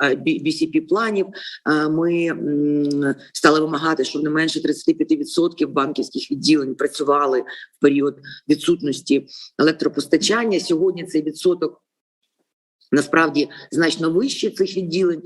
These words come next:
мережі пауербанкінг. Більше того, е, крім того, що, крім вимог до кількості відділень, які мають працювати, е, ми, звичайно,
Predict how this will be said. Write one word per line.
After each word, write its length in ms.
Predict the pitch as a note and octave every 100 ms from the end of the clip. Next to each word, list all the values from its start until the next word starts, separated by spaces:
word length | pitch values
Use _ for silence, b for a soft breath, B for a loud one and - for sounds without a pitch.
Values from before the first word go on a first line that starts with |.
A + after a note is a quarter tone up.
| B -
мережі 320 | F3 F3 E3+
пауербанкінг. 800 | - D#3 D#3 D3 D3+ D3 - C3 B B B -
Більше 260 | F#3 F#3+
того, 360 | F#3+ F3 D#3 - B B -
е, 500 | D3 D3+ D3 D3 - F3+ A3 -
крім 240 | - G#3+ F3+
того, 320 | - F#3+ E3
що, 200 | - - - -
крім 220 | - G3 E3+
вимог 320 | G#3+ F#3 E3
до 100 | E3+
кількості 480 | - A#3+ G#3+ - F3
відділень, 380 | E3 F3 E3+
які 180 | E3+ D#3+
мають 300 | D#3+ D#3 D3
працювати, 600 | - D#3 C#3 D#3 D#3 D3+ - B B B
е, 320 | - D3+ D3+ D3
ми, 300 | E3 F3+ F3
звичайно, 640 | D#3 D3+ D#3+ E3+ E3 D#3